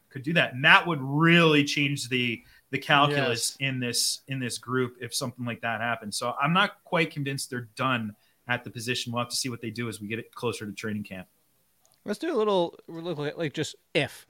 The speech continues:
Speaker 2: Let's say they were done. Let's
Speaker 1: Okay.
Speaker 2: say, or even let's say the addition is not even Will Fuller. It's an also ran of wide receivers. If that's how we are going into week one, Rashad Bateman or Terry McLaurin?
Speaker 1: McLaurin.
Speaker 2: Okay.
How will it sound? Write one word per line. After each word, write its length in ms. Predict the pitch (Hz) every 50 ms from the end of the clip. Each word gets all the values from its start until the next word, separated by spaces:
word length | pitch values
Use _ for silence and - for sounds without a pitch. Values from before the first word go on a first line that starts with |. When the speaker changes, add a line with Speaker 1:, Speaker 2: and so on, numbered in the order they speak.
| _ _ _ _ _ -
Speaker 2:
Let's 200 | 180 202 196 -
say 220 | - - 208 202
they 160 | 190 202 202 190
were 240 | 165 165 202 220 208
done. 320 | 156 135 107 101 95 87 - - - _ _ _ _ _ _ _ -
Let's 180 | 147 113 -
Speaker 1:
Okay. 100 | - 120 123
Speaker 2:
say, 60 | - -
or 120 | 240 240
even 240 | 240 269 277 277 254
let's 160 | 247 240 -
say 140 | - 220 202
the 180 | 180 190 180
addition 380 | 180 165 143 175 180 - - 156
is 120 | 151 127 127
not 180 | 147 156 156
even 160 | 147 139 131 123
Will 160 | 127 123 110
Fuller. 260 | - 127 120 107 98
It's 400 | 87 117 - - - - - - _ _ _ _ _ _ _ _ -
an 100 | - 143 139
also 340 | 135 139 135 - - 131
ran 400 | 120 107 104 101 98 90 90 95 - _ -
of 120 | - 117 104
wide 220 | 113 110 110 98
receivers. 500 | 98 - - 113 104 87 - - - - _ _ _ _ _ _ _ _ _ _ _ _ _ _ _ _ _ _ _ _ -
If 240 | - 185 185 - _
that's 300 | - 160 170 180 180 -
how 160 | - 180 180
we 160 | 175 180 175
are 240 | 160 156 151 151 151
going 340 | 131 123 131 135 147 156 151
into 220 | 151 147 - 143
week 240 | 135 143 147 135 -
one, 400 | 131 131 131 127 117 110 107 110 - _ _ -
Rashad 280 | 127 - - 170 165 147
Bateman 300 | 156 160 160 - 156 143
or 80 | 127
Terry 200 | 120 - 135 127
McLaurin? 460 | 120 117 - - 107 107 101 90 87 85 _ _ _ _ _ _ _ _ _ _ _ _ _ _ _ _ _ _ -
Speaker 1:
McLaurin. 640 | 127 127 - - 131 123 117 113 113 113 110 107 - _ _ _ _ _ _ _ _ _ _ _ -
Speaker 2:
Okay. 200 | - 202 170 151